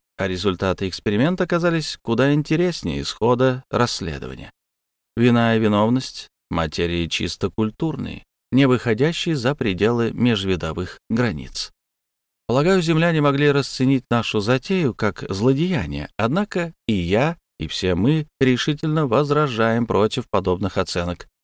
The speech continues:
Куда вернее назвать ее игрой, ведь мы ожидали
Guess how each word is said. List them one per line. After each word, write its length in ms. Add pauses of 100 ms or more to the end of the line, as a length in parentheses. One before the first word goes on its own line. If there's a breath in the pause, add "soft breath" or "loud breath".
(880)
Куда 220
вернее 440
назвать 520
ее 360 (100)
игрой, 640 (240)
ведь 240
мы 420
ожидали 720